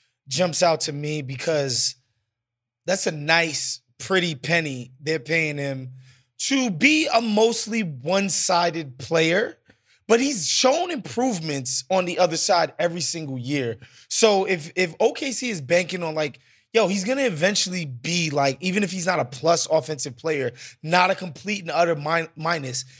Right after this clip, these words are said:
And the way he defends big wings, um, is extremely valuable. So that's a very interesting deal to me. Um, I thought Tyus Jones could get more than two years guaranteed for thirty. Um, he was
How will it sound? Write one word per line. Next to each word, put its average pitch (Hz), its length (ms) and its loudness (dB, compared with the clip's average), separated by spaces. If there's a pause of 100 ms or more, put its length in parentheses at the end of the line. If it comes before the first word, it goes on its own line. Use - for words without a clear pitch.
(120)
And 180 180 -2
the 165 40 0
way 156 240 4
he 254 220 2
defends 208 580 0
big 175 420 2
wings, 160 760 -2 (500)
um, 139 640 0 (140)
is 170 500 0 (880)
extremely 190 600 0
valuable. 147 500 0
So 151 160 -6
that's 208 240 -2
a 208 40 -6
very 160 320 -2
interesting 143 640 -6
deal 139 300 -4
to 135 160 -6
me. 131 320 -6 (380)
Um, 151 320 2
I 202 80 4
thought 208 180 0
Tyus 156 360 0
Jones 156 280 -2
could 127 100 -10
get 143 140 0
more 135 200 -2
than 120 120 -8
two 160 200 -6
years 135 260 -2
guaranteed 131 600 -4 (340)
for 139 80 -8
thirty. 139 560 2
Um, 123 340 0
he 147 140 -4
was 123 220 -2